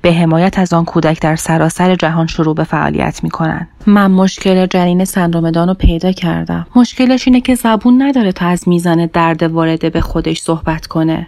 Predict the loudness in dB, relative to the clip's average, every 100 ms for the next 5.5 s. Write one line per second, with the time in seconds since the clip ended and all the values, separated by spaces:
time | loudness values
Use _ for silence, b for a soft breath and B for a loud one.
0 | -4 0 0 0 -4 -2 -2 -2 -4 -4
1 | -6 -6 -8 -6 -6 -6 -6 -6 -2 -2
2 | -4 -8 -4 0 0 -2 -4 -2 -2 0
3 | -2 -2 -6 -4 -2 0 0 -2 -2 -2
4 | -2 -4 -4 -6 B B B -2 -2 -2
5 | -6 -6 -4 -6